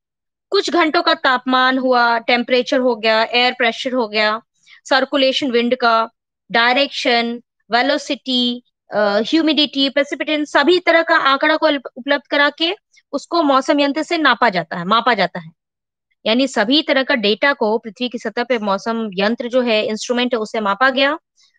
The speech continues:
मा-, म-, मापा जाता है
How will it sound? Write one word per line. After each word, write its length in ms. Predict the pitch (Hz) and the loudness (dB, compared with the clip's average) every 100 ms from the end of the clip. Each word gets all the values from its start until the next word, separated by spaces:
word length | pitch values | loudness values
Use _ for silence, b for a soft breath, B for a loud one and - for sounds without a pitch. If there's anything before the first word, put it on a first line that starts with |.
| _ _ _ _ _ _ _ _ _ _ - | _ _ _ _ _ _ _ _ _ _ -6
मा-, 260 | 202 220 214 | 0 0 0
म-, 260 | 226 220 214 _ _ _ _ _ - | -2 -2 -4 _ _ _ _ _ -6
मापा 360 | 226 233 233 302 | 0 2 2 2
जाता 260 | 285 285 | 2 0
है 200 | 294 320 | -2 -4